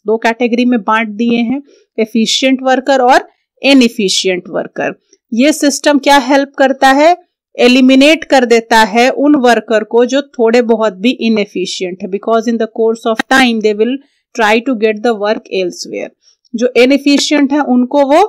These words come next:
हटा देता है, तो कहीं ना कहीं आपके लेबर टर्नओवर के बढ़ने के चांसेस ज्यादा होते हैं। क्लियर है? नेक्स्ट आपका क्या है? गैंट बोनस प्लान। ये सिस्टम कौन इंट्रोड्यूस किया था? मिस्टर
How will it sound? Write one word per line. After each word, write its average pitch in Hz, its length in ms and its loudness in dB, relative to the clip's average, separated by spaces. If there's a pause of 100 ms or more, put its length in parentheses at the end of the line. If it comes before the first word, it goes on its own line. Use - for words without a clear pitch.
(240)
हटा 247 300 2
देता 233 320 2
है, 254 140 0
तो 262 100 -4
कहीं 247 280 -2
ना 262 80 0
कहीं 262 300 0
आपके 254 300 -2
लेबर 226 420 2
टर्नओवर 240 640 0
के 269 160 -4
बढ़ने 208 380 -4
के 220 140 -2
चांसेस 214 560 -2 (380)
ज्यादा 240 460 2
होते 196 400 -2
हैं। 180 180 -6 (1300)
क्लियर 349 220 4
है? 202 200 2 (920)
नेक्स्ट 285 340 0
आपका 285 260 2
क्या 285 200 2
है? 294 240 2 (480)
गैंट 233 440 2
बोनस 233 440 0
प्लान। 175 360 -6 (840)
ये 277 160 2
सिस्टम 302 380 -2
कौन 294 260 2
इंट्रोड्यूस 285 520 0
किया 277 260 2
था? 311 340 2
मिस्टर 262 520 -4